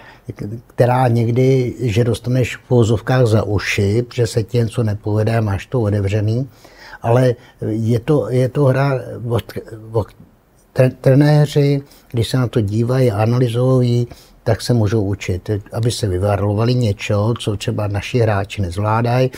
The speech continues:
ale by, aby využili to, co oni dělají. A t-, a jaká situace, když ji oni zahrajou, může vzniknout a jestli ji zvládnem nebo nezvládnem,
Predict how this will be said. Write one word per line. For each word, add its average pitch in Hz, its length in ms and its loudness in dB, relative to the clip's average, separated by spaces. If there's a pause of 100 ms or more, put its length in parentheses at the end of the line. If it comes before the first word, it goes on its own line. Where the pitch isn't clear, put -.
(240)
ale 120 160 2
by, 113 180 -2
aby 120 240 0
využili 120 480 0
to, 113 200 -2
co 120 220 -2
oni 107 260 0
dělají. 104 440 0 (360)
A - 140 -2
t-, - 140 -12 (100)
a 139 280 2 (180)
jaká 123 420 4
situace, 110 880 -2 (280)
když 117 320 0
ji 90 120 -6 (240)
oni 110 260 2
zahrajou, 113 680 2 (260)
může 123 280 6
vzniknout 107 600 -2
a 120 80 0
jestli 113 260 -2
ji 104 120 0
zvládnem 113 460 0
nebo 110 180 -2
nezvládnem, 110 720 0